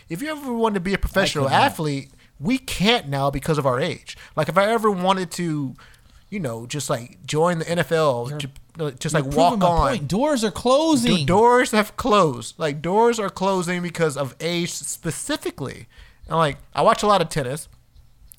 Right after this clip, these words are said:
Speaker 1: So Roger Federer, he's, like, thirty-eight or something like that. He considered legendary. I'm like, "What the fuck?"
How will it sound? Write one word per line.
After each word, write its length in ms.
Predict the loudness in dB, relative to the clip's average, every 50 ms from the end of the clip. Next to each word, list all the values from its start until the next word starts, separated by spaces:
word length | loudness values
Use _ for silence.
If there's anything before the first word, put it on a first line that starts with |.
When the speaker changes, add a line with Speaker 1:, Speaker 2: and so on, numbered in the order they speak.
| -18 -8
Speaker 1:
So 200 | -4 -2 -2 -2
Roger 340 | 2 2 4 4 4 0 -2
Federer, 480 | 0 0 0 0 0 -4 -6 -6 -6
he's, 180 | -6 -6 -4 -2
like, 240 | -2 -4 -4 -6 -8
thirty-eight 420 | -8 -6 -6 -8 -10 -12 -14 -14
or 40 | -14
something 200 | -14 -14 -14 -16
like 100 | -16 -14 -10
that. 280 | -10 -10 -10 -12 -16 -20 -20 _ -20 -14
He 120 | -14 -12
considered 500 | -8 -6 -6 -2 0 0 0 0 0 2
legendary. 720 | 4 4 4 4 4 2 2 0 0 -2 -2 -6 -8 -10
I'm 80 | -6 -2
like, 220 | -2 -2 -2 -4 -8 -16 -6
"What 340 | -2 -2 -2 -2 -2 -2 0
the 180 | 0 0 0 -2
fuck?" 640 | -6 -12 -4 _ 2 4 4 4 2 -2 -8